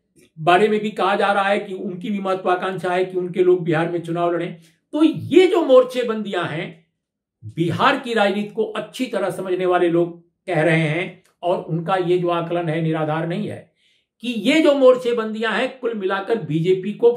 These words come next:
फायदा पहुंचाने के लिए हैं, क्योंकि candidates जो तय हो रहे हैं, जिस तरह के candidature हैं, उससे साफ लगता है कि वो जेडीयू को नुकसान पहुंचाएं या फिर आरजेडी के फ्रंट को,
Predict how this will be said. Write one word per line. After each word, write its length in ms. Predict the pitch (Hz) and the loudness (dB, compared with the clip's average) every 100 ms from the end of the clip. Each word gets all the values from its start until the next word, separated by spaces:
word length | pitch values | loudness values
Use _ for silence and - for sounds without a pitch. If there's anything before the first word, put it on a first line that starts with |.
| - | 0
फायदा 260 | 151 175 180 | -4 0 0
पहुंचाने 500 | - 156 143 127 117 | -2 -6 -6 -8 -10
के 140 | 113 | -12
लिए 180 | 104 104 | -10 -10
हैं, 260 | - _ _ _ _ _ _ - | -14 _ _ _ _ _ _ -2
क्योंकि 260 | 254 - 320 | 0 0 -4
candidates 880 | - _ 180 208 208 277 311 - | -8 _ -4 -2 0 0 0 -4
जो 100 | 226 | -4
तय 260 | 240 214 208 | -2 2 2
हो 160 | 156 185 | 2 2
रहे 200 | 151 165 | 2 0
हैं, 260 | 185 233 | -2 -2
जिस 200 | 202 - | -6 -4
तरह 200 | 247 285 | 0 2
के 120 | - | 0
candidature 600 | 240 196 190 233 - 254 | -4 -4 -2 -2 2 2
हैं, 320 | 151 202 - - _ | 2 -2 -6 -10 _
उससे 280 | 220 - 247 | -8 -2 -2
साफ 440 | - 226 233 - | 0 2 2 2
लगता 280 | 208 202 196 | -2 -4 -2
है 260 | 175 190 233 - _ _ | 0 0 -2 -6 _ _
कि 460 | - 233 233 - _ - | -6 -6 -6 -10 _ -10
वो 480 | 135 185 220 233 - _ 110 | 0 4 4 4 -2 _ -20
जेडीयू 540 | - 160 233 302 302 | 0 4 6 6 2
को 220 | 269 240 | 2 0
नुकसान 400 | 226 214 - 202 | 0 -4 -2 -4
पहुंचाएं 720 | 202 190 185 175 175 180 - _ | -2 -6 -4 -2 -2 -2 -8 _
या 200 | 143 180 | 2 2
फिर 280 | 175 170 165 | 4 2 0
आरजेडी 480 | 151 165 165 170 208 | 0 2 4 2 2
के 160 | - 170 | 0 -2
फ्रंट 460 | 165 170 196 175 | -2 -2 -2 -2
को, 320 | - 165 - | -4 -4 -4